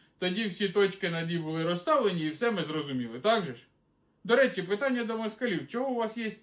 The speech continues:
приказка "розставить всі точки над і"? Яким ви вообще до нашої "і" приколупались, да? Я просто сказав це прислів'я і згадав, що в них також є таке.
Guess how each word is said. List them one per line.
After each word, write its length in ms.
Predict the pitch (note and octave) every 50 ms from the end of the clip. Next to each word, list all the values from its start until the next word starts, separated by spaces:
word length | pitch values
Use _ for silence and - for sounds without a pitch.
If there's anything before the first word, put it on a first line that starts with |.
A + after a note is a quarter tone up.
| _ _ _ _ _ _ _ _
приказка 640 | - B3 D4+ - A#3 G#3 - - - G3 F3+ E3+ E3+
"розставить 440 | F3+ F3+ - - A#3 A3+ G#3 F#3+
всі 140 | F3 - F#3
точки 340 | F3 F#3+ F#3 F3 - - F#3
над 180 | E3+ E3 D#3+ - - _
і"? 180 | D#3+ D3+ B2 A2 - _ _ _ _ _
Яким 280 | - G#3 G#3+ - A#3+ A3
ви 100 | G#3+ G#3
вообще 440 | G3+ G3+ G3+ G3+ - G#3 C3+ B2 - - _ _ _
до 200 | D3+ E3 F3 E3+
нашої 440 | F3 D#3+ D3 - - D3 C3 - - _
"і" 200 | F3+ E3 C3 A2+ - _ _ _ _
приколупались, 760 | E3+ D#3+ D#3 D#3 D#3 D#3 D3+ D3+ C#3 - C3+ B2+ A#2+ A#2+ A#2+
да? 240 | C3 F3+ G#3+ A3+ - - _ _ _ _ _ _
Я 140 | - F#3+ G#3
просто 360 | G3+ A3+ A3+ A3 A3 - A3
сказав 400 | G#3+ - - A3+ A3 A#3 A3+ A3
це 200 | G#3+ - A#3 A3
прислів'я 680 | G#3 - A#3 A#3 G#3+ A#3+ D#4 F#4+ F4+ C#4 F#3 C#3+ C#3+ - _ _ _ _ _ _
і 160 | - G#3 A3+
згадав, 480 | A3 G#3+ A3 A3+ A3+ C4+ D4 C#4 A#3 F3+
що 180 | - A3 G#3 G#3
в 60 | G#3
них 220 | A3+ C4+ C4 -
також 360 | - F4+ E4 E4+ G#3+ F#3+ F3 F3
є 140 | E3+ D#3 D#3
таке. 440 | - - D#3+ C3+ C3+ C#3 B2 A#2+